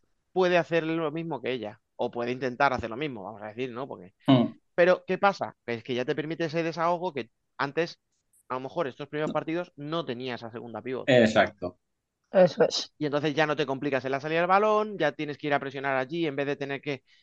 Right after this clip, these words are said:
Speaker 1: presionar en tu propia pista, o sea, ya te da ciertas cositas.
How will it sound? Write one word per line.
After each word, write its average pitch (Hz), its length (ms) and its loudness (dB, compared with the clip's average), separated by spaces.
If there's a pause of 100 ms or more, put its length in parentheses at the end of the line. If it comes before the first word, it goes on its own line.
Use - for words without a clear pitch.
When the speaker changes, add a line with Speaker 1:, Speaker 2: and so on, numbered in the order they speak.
(120)
Speaker 1:
presionar 135 380 -6
en 131 80 -8
tu 139 120 -6
propia 147 300 0
pista, 214 300 -6
o 190 40 -8
sea, 139 160 -4 (260)
ya 160 140 -2
te 165 120 -2
da 185 160 4
ciertas 175 360 -4
cositas. 120 400 -12